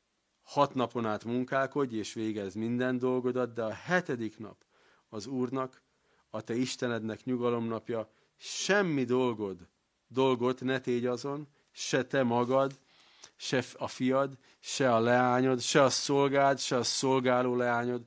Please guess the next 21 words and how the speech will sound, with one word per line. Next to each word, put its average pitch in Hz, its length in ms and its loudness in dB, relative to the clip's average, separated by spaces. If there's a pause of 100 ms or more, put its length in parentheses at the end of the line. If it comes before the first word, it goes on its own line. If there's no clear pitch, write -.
(340)
se - 260 2
állatod, 131 800 2
se - 220 -2
jövevényed, 107 840 0
aki 104 220 -8
a 101 80 -6
kapuidon 110 640 -4
belül 101 360 -4
tartózkodik. 95 840 -14 (560)
Mert 107 260 -6
hat 143 320 0
nap 123 200 -2
alatt 104 280 -4
teremtette 104 640 -8
az 98 120 -10
Úr 107 140 -8
az 98 160 -8
eget 110 460 -8 (200)
és - 140 -18
a 90 60 -16
földet, 95 680 -10